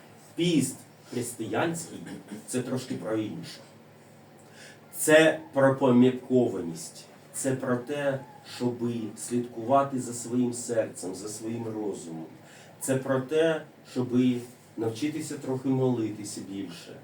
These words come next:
Е, і щоб ця звичка залишилась потім. Розумієте? Е,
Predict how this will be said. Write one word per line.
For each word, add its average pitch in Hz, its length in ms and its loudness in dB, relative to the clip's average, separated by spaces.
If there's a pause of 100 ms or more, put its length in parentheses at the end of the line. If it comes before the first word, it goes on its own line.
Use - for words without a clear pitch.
(640)
Е, 92 360 0
і 139 100 0
щоб 135 280 2
ця 135 140 4
звичка 160 460 2
залишилась 180 680 6
потім. - 400 0 (1120)
Розумієте? 196 560 6 (360)
Е, 165 160 12